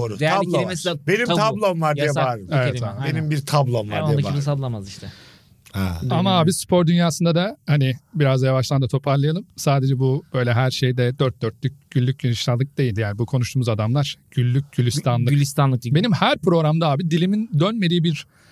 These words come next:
Speaker 3: e, kelime oluyor. Mesela bu sefer de güllük gülistanlık ki bunu da, e, hayatımda ilk defa kullanıyor olabilirim bu kelimeyi.
Speaker 2: Bunu da söyle. Bir şey oldu yine orada.
Speaker 3: Olmadı. Güllük gülistanlığın
Speaker 2: Olabilirim
Speaker 3: hatırası
Speaker 2: belki
Speaker 3: kaldı
Speaker 2: ama
Speaker 3: bende
Speaker 2: bu
Speaker 3: o.
Speaker 2: sefer de.
Speaker 3: Oluyor bazen. Neden bilmiyorum. Abi, e, o kadar da dört dörtlük değil dünya. Mesela olimpiyat sporcuları,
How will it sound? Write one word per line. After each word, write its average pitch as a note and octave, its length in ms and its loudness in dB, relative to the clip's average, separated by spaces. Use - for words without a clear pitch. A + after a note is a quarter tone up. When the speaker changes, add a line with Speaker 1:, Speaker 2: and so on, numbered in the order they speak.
Speaker 3:
e, C3+ 140 4
kelime D#3 300 2
oluyor. B2+ 260 0
Mesela A#2 280 -2
bu C3+ 40 -6
sefer C3 260 2
de D#3+ 60 2
güllük D3+ 400 0
gülistanlık D3 560 0
ki - 160 0
bunu F3 200 0
da, G3 260 0
e, F3 100 -2
hayatımda D#3+ 400 0
ilk F3 100 -4
defa D#3 220 0
kullanıyor D#3 360 0
olabilirim C#3 440 -2
bu B2+ 80 0
kelimeyi. C3 360 -2
Speaker 2:
Bunu E3 120 2
da C#3+ 60 0
söyle. B2 300 -4
Bir C3 60 -4
şey - 280 -4
oldu D3 160 -2
yine C3 100 0
orada. G#2 320 -4
Speaker 3:
Olmadı. C#3+ 400 0
Güllük D3 380 0
gülistanlığın F3+ 560 2
Speaker 2:
Olabilirim D#3+ 380 2
Speaker 3:
hatırası E3 180 0
Speaker 2:
belki D#3+ 40 2
Speaker 3:
kaldı B2 60 -2
Speaker 2:
ama A#2+ 100 0
Speaker 3:
bende A2 220 -2
Speaker 2:
bu G#2+ 40 0
Speaker 3:
o. G#2+ 100 -2
Speaker 2:
sefer G#2 240 -8
de. G2+ 100 -14
Speaker 3:
Oluyor F3 300 4
bazen. G#2+ 320 0
Neden C3+ 280 2
bilmiyorum. A#2 280 0
Abi, E3+ 380 2
e, D#3+ 400 2
o A3 100 2
kadar F#3 320 0
da F3+ 100 2
dört F3 200 0
dörtlük E3 300 -2
değil E3 180 0
dünya. C3 320 -2
Mesela D#3 280 0
olimpiyat D#3+ 320 0
sporcuları, C#3 640 0